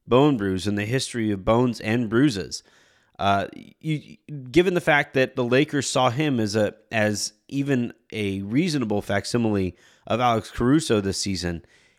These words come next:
and essentially said, "Well, if we can't sign Kendrick Nunn, we can't bring in Alex Caruso, bring back Alex Caruso." It makes Nunn one of the worst signings maybe on Pelinka's resume.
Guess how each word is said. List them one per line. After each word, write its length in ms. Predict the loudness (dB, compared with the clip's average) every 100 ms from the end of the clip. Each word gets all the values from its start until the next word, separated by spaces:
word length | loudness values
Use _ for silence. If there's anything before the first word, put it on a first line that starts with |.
| _
and 160 | -2
essentially 520 | 0 2 0 0 -2 -2
said, 300 | 2 2 4
"Well, 200 | 4 4
if 100 | 0
we 80 |
can't 400 | -4 0 0 0 -4 _ _ _ _ _
sign 500 | -4 0 0 0 -2
Kendrick 480 | 0 0 0 -4 0
Nunn, 460 | 2 2 0 -4
we 160 | -4 -4
can't 340 | -2 -2 -2
bring 220 | -2 -2 0
in 180 | 0
Alex 360 | 0 -2 -4 -6
Caruso, 480 | -6 -2 0 0 0
bring 220 | 0 -2
back 280 | -2 -2 0
Alex 240 | 0 -2
Caruso." 680 | -6 -2 0 2 0 0 -4 _ _ _ _ _
It 120 | -2 2
makes 340 | 4 2 0
Nunn 380 | 2 4 4 4
one 140 | 2
of 100 | 2
the 80 | 2
worst 340 | 4 2 2
signings 920 | 0 2 2 0 -2 -4 -6 -10 -10 -14 _ _ _ -8
maybe 420 | -2 0 2 2
on 180 | 2 0
Pelinka's 800 | -2 0 0 2 0 0 -2 -6
resume. 600 | -2 -2 0 0 -2 -6